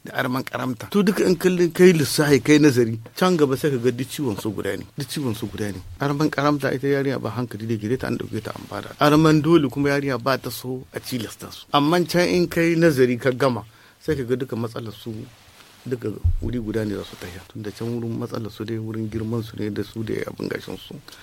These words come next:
Ya shi da, duka wannan dai muna dan kwatantawa, kuma har wa jiya muna cikin sarakan da suke, muna tare da mutanen abin ga finef. Don ka mun sun, sun ba mu horo, kuma mukan kan mu cikin gurbikin muke mu ba da horo, a ba mu horo kuma mu tai mu ba da horo.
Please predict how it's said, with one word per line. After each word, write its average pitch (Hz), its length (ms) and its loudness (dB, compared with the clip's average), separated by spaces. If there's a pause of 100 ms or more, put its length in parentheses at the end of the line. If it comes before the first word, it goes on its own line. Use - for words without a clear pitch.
(280)
Ya 98 100 -8
shi - 160 -14
da, - 160 -16
duka 170 320 -2
wannan 131 280 0
dai 165 120 -4
muna 156 240 -2
dan 135 240 -2
kwatantawa, 113 580 -2
kuma 135 220 -4
har 139 160 0
wa 131 160 -2
jiya 123 160 0
muna 123 240 0
cikin 139 480 0
sarakan 123 560 4
da 123 80 2
suke, 110 320 -2
muna 113 180 2
tare 107 300 -2
da 95 320 -2
mutanen 98 640 -4
abin 98 240 -4
ga - 160 -6
finef. 113 420 4
Don 117 220 4
ka 104 240 0 (180)
mun 117 220 4
sun, 131 400 4
sun 123 240 4
ba 131 160 8
mu 117 160 4
horo, 104 400 2
kuma 117 200 -2
mukan 113 360 -2
kan 110 100 -4
mu 104 140 -2
cikin 110 480 -2 (480)
gurbikin 104 480 -2
muke 101 160 -4
mu 95 240 -2
ba 110 160 0
da 107 100 -2
horo, 95 440 -4 (100)
a 110 80 -6
ba 113 180 2
mu 120 140 2
horo 110 320 2
kuma 131 160 0
mu 110 80 -2
tai 107 160 -4
mu 101 80 -4
ba 104 180 -2
da - 100 -4
horo. - 340 -4